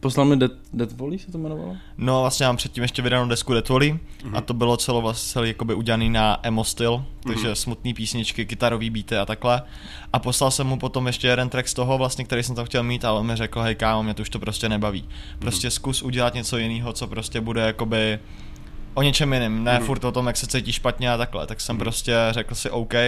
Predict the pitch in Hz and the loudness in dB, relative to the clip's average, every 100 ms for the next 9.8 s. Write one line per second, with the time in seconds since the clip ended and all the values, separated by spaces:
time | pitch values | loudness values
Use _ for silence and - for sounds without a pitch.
0 | 120 123 117 113 117 117 113 113 113 113 | 2 0 0 0 0 0 -2 -4 -6 -6
1 | 107 - 113 101 - 110 104 107 - - | -6 -4 -4 -4 0 0 0 -4 -10 -20
2 | - - 107 110 110 - 117 107 113 110 | -20 -6 0 0 0 -4 -4 -2 0 0
3 | 110 - 113 107 110 107 104 - 87 107 | 0 0 -2 0 0 0 -2 -4 -6 -4
4 | 104 101 113 104 117 120 110 104 - - | 0 2 2 2 0 0 0 -2 -6 -18
5 | - - - 120 117 123 - 120 131 127 | -20 -4 2 4 2 0 0 2 2 0
6 | 127 135 135 151 - - 117 - 107 107 | 2 2 2 0 -14 -12 -10 -6 -2 0
7 | 120 123 123 113 117 117 113 110 117 110 | 2 2 4 2 2 -2 -2 -2 -4 0
8 | 113 107 110 - 107 101 110 120 - 101 | 0 0 0 -2 -4 -4 -4 -4 -8 -8
9 | 101 104 104 104 - 110 113 127 | -8 -6 -8 -8 -4 -2 -2 -6